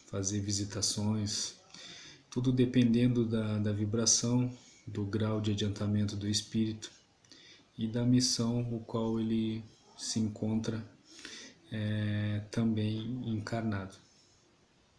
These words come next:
Bom, nesse desdobramento aconteceu o seguinte, eu me encontrei desdobrado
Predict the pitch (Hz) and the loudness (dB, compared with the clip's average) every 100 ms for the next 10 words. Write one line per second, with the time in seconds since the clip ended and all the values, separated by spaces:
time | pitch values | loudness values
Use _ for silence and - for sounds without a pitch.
0 | _ - - 110 104 104 - _ - - | _ -8 -6 -4 -6 -6 -14 _ -18 -16
1 | - - - - - - 131 120 135 127 | -16 -16 -18 -20 -20 -2 0 2 2 2
2 | 120 123 120 120 - 123 117 - 123 - | 2 2 2 0 0 0 2 2 2 0
3 | 127 117 110 - - - - - - 123 | -2 0 0 0 -4 -10 -18 -18 -2 2
4 | 113 113 110 107 107 107 104 101 98 - | 4 6 4 4 4 2 2 0 -2 -8
5 | - 110 101 110 107 110 107 120 120 120 | -6 -4 -2 -2 0 0 2 2 2 0
6 | 123 127 | 0 0